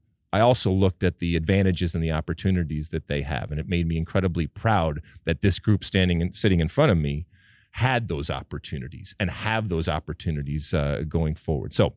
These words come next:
thank you to the, uh, to U S Soccer, and thank you to the coaching staff of the under fifteen, uh, boys national team,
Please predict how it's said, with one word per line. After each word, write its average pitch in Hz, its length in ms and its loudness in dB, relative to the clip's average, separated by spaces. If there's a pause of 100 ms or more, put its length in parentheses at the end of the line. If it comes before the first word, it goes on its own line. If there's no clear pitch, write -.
thank 143 200 4
you 147 100 2
to 131 140 2
the, 107 240 4
uh, 101 220 6
to 107 140 -2
U 104 120 4
S 92 100 2
Soccer, 117 300 4
and 98 80 4
thank 101 200 0
you - 40 0
to 92 100 -2
the 90 100 -2
coaching 104 320 4
staff 92 260 2
of 90 60 -2
the 92 60 2
under 87 140 0
fifteen, 87 480 -4 (800)
uh, 87 160 4
boys 92 460 2
national 92 360 2
team, 87 300 0